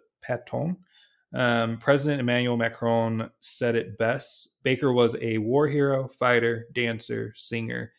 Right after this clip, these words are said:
a Black woman defending Black people, but first of all, a woman defending humankind. And lastly, um,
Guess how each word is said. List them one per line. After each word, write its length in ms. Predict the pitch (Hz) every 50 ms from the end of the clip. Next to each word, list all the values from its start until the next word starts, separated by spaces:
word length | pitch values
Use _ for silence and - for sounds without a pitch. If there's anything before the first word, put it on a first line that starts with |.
| _ _ _ _
a 60 | - 123
Black 400 | 110 107 120 127 135 135 - -
woman 300 | 143 139 135 131 127 117
defending 540 | 120 - - - 123 117 120 117 110 107
Black 340 | 101 113 113 117 120 120 -
people, 360 | - 120 113 117 120 113 110
but 240 | 107 104 113 117 - - - _
first 320 | - 139 143 135 - -
of 100 | 131 110
all, 300 | 127 123 120 120 117 - - -
a 60 | 120
woman 360 | 113 110 110 110 110 110 110
defending 540 | 104 104 - - 113 113 117 117 117 113 - _ -
humankind. 640 | - - - - 113 - - - - - - - - _ _ _ _ _ _ _ - - - - - _ _ _ -
And 180 | 120 113 117 127
lastly, 600 | 147 165 175 175 170 - 180 180 170 165 165 - - - _ _ _ _ -
um, 560 | - 117 117 113 113 110 110 113 113 113 -